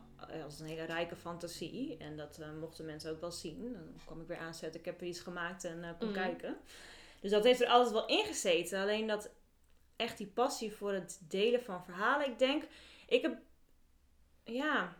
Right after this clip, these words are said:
Speaker 1: door het leven ben ik gewoon ook, ja, dat klinkt misschien heel
Speaker 2: <laughs>
Speaker 1: suf, maar ook gewoon heel erg gevormd. En
Speaker 2: Ja.
Speaker 1: op een gegeven moment merkte ik van, er zit zoveel kracht in het delen van verhalen. En,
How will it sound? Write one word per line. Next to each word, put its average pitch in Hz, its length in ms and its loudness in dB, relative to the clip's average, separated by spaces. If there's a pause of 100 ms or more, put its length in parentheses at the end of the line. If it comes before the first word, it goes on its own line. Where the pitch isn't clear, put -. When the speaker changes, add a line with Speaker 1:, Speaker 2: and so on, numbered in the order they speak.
(520)
Speaker 1:
door 233 140 8
het 190 140 6
leven 277 500 12
ben 208 120 10
ik 247 100 6
gewoon 247 240 8
ook, 269 200 12
ja, - 220 0
dat - 260 -10
klinkt 233 280 -6
misschien 214 360 -6
heel 233 280 8
Speaker 2:
<laughs> 285 80 10
Speaker 1:
suf, 269 220 8
maar 254 180 6
ook 427 160 12
gewoon 302 160 12
heel 311 160 12
erg 302 140 12
gevormd. 269 760 10
En 247 260 8
Speaker 2:
Ja. 247 180 8
Speaker 1:
op 262 60 8
een - 80 4
gegeven 339 300 10
moment 220 200 8
merkte 247 540 8
ik 208 120 4
van, 202 420 2 (360)
er 214 100 -2
zit 214 140 -2
zoveel 330 360 10
kracht 226 360 8
in 247 100 2
het 196 140 2
delen 254 300 12
van 196 360 0 (220)
verhalen. 196 840 8
En, 190 340 0